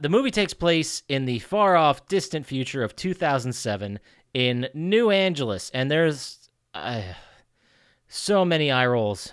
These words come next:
for the town of New Angeles. Uh, they didn't want to, I guess they wanted to rename Los Angeles after this major ecological event that essentially left the town, uh, as a island. And a lot of areas just went underwater and were gone.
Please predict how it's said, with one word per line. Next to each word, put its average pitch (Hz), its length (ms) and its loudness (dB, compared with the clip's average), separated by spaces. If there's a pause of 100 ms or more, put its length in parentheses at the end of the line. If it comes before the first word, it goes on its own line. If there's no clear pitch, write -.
(120)
for - 160 -12
the 113 100 -8
town 117 280 -2
of 107 80 -4
New 113 180 -2
Angeles. 107 580 -4
Uh, 107 220 -2
they 117 160 -4
didn't 135 240 -4
want 127 160 -2
to, - 100 -10
I 123 80 -4
guess 131 200 -4
they 131 80 -2
wanted 127 160 -2
to 117 80 -4
rename 127 440 -2
Los 120 300 -2
Angeles 123 380 -6
after 113 240 -6
this 101 160 -10
major 113 420 -6 (380)
ecological 117 480 -4
event 113 260 -4
that 104 120 -6
essentially 120 480 -8
left 117 260 -6
the 117 80 -14
town, 123 480 -4 (280)
uh, 98 360 -6
as 101 420 -8
a 101 340 -8
island. 269 440 -4 (920)
And 123 360 -2
a 120 80 -4
lot 123 160 0
of 113 80 -4
areas 113 320 -2
just 113 260 -6
went 113 220 -4
underwater 110 420 -2
and 104 100 -4
were 107 60 -8
gone. 156 400 0